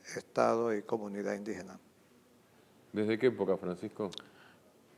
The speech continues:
Speaker 1: Ya hace una buena, eh, cantidad de tiempo, este, que uno a veces no quiere ni acordarse.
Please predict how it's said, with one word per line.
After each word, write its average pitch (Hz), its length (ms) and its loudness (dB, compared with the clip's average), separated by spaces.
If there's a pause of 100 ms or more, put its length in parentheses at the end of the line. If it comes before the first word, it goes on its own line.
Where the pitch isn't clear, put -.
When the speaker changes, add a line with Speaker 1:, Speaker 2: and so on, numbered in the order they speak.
(320)
Speaker 1:
Ya 113 140 -2
hace 170 140 -2
una 135 120 4
buena, 117 380 4
eh, 123 160 -2 (240)
cantidad 110 400 2
de 101 80 2
tiempo, - 460 2 (300)
este, 98 600 -6
que 107 160 -6
uno 107 280 -4
a 104 60 0
veces 110 240 -4
no 113 100 -4
quiere 117 240 -2
ni 104 100 -6
acordarse. 110 580 -2